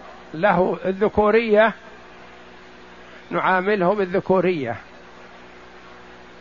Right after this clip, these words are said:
أنه إذا كان في الذكورية لا يرث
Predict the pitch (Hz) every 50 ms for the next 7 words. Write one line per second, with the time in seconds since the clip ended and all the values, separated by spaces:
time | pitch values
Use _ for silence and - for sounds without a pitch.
0 | - - - - - - - - 139 143 143 151 180 185 175 170 - 185 180 175
1 | 151 180 196 196 190 180 - 190 208 208 202 202 185 170 190 196 208 208 214 220
2 | 233 240 - -